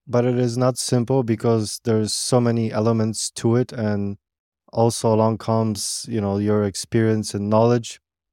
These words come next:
and also a lot of the things you hear on the internet from the gurus and the experts. So sometimes it's hard to dissect what is working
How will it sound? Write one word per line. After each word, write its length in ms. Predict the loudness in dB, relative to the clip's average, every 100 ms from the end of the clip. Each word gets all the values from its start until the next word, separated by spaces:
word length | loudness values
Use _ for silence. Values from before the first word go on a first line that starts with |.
| _ 0
and 160 | 2 4
also 720 | 4 2 2 4 4 4 2
a 160 | 0 4
lot 160 | 4
of 160 | 4 4
the 600 | 4 4 2 0 -4 -6
things 340 | -2 0 0 -2
you 100 | -2
hear 200 | 2 2
on 160 | 2
the 140 | 2 2
internet 400 | 0 0 -2 -2
from 580 | -2 0 0 -4 -8 -12 _
the 120 | -6
gurus 640 | -2 0 2 2 2 0 -2
and 180 | -2
the 160 | 0 0
experts. 680 | 0 -2 -2 0 0 -4 -12 _ _ _ -12
So 380 | -2 2 4
sometimes 440 | 4 2 4 2 2
it's 180 | -2 0
hard 260 | 0 0
to 100 | -2
dissect 540 | 2 2 2 2 0 0 _ _ -2
what 140 | 0
is 120 | 0
working 480 | 2 0 0 -4 -6